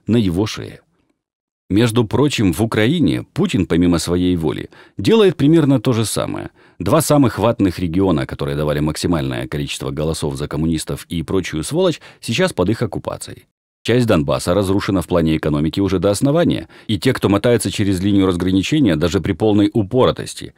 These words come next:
видят разницу во всём. Кроме того, россияне угробили кучу шахт, которые давно надо было закрывать, распилили кучу заводов, которые нельзя было закрыть без социального взрыва, и сделали это собственными руками, получив проклятие уже в свой адрес.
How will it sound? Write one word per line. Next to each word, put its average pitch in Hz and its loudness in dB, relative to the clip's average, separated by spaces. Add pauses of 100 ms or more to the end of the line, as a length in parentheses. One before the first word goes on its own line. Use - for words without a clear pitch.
(100)
видят 101 -2
разницу - -6
во 65 -6
всём. - -14 (340)
Кроме 82 -2
того, 90 -2
россияне 69 -4
угробили 78 -2
кучу 101 -2
шахт, - -4
которые 82 -2
давно 90 2
надо 82 2
было 87 0
закрывать, 92 0 (200)
распилили 127 2
кучу 143 2
заводов, 92 0
которые 113 0
нельзя 113 2
было 107 2
закрыть 104 0
без 98 -4
социального 98 0
взрыва, 90 2
и 76 0
сделали 85 0
это 87 -4
собственными 85 -2
руками, 80 -2
получив 76 -8
проклятие 92 -4
уже 92 -6
в - -8
свой 92 -2
адрес. - -10